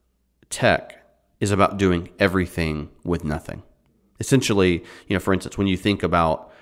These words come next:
uh, I was l-, listening to something last night that was talking about White Castle had hired, had quote unquote hired, you know,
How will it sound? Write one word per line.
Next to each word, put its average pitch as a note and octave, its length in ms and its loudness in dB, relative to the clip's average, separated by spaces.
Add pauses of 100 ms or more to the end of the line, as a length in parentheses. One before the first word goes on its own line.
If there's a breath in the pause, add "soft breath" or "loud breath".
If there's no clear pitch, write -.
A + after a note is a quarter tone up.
(200 soft breath)
uh, D2+ 180 0
I - 40 2
was F#2 180 -4
l-, F2+ 100 -4
listening F#2+ 380 -4
to - 40 -8
something F#2 220 -4
last F2 220 -2
night F2 180 -2
that - 80 -8
was E2 100 -8
talking F2 320 -6
about D#2 360 -2
White F2 280 0
Castle E2 500 0
had E2 180 -4
hired, E2 580 0 (400 soft breath)
had D#2+ 220 -6
quote G2+ 160 0
unquote F#2 220 -4
hired, D#2+ 560 0
you D#2+ 80 -4
know, B1+ 160 -6